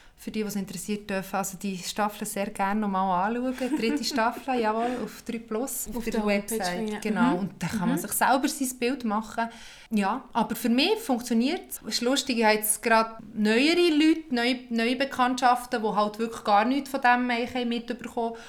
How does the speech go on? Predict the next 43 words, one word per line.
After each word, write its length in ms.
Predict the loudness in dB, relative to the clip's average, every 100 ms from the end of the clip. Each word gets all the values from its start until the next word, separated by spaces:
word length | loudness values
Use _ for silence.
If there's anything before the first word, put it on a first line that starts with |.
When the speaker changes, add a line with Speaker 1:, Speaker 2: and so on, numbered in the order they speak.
| -20 -10
Speaker 1:
Und 80 | -2
wenn 160 | -2
das 160 | -2 -2
irgendwann 440 | -2 -2 -2 -2
geht, 540 | -4 -4 0 2 2 -2
so 100 | -6
dass 180 | -6 -4
ich 260 | -4 -4
beim 120 | -4 -2
Bachelor 420 | -2 -2 -4 -4
mitgemacht 520 | -4 -6 -6 -6 -6
habe, 60 | -6
ist 80 | -6
aber 140 | 0
lustig, 280 | 2 2 0 2
du 100 | 2
hast 160 | 2
jetzt 440 | 0 -4 -6 -6 -4
mega 240 | -2 -2
gut 300 | 0 2 2
reagiert 680 | 4 4 4 2 2 0 -2
und 180 | -4 -2
du 80 | -2
hast 140 | 0
eben 160 | 0 0
auch 160 | -2
so 120 | -4
ein 40 | -4
bisschen, 220 | -4 -4 -10 -20 -20 -20
okay, 420 | -12 0 4 4
spannend, 600 | 2 -2 -2 0 -2 -4
nicht 320 | 2 2 2
gewusst, 340 | 2 0 0 -2
ich 160 | 0 2
schaue 260 | 4 2
es 120 | 2
an, 400 | 4 6 8 6 0
ich 100 | -4
will 120 | -2 -2
mir 240 | -4 -4
meine 360 | -2 0 0 0
eigene 340 | 0 -2 -4 0
Meinung 280 | 0 0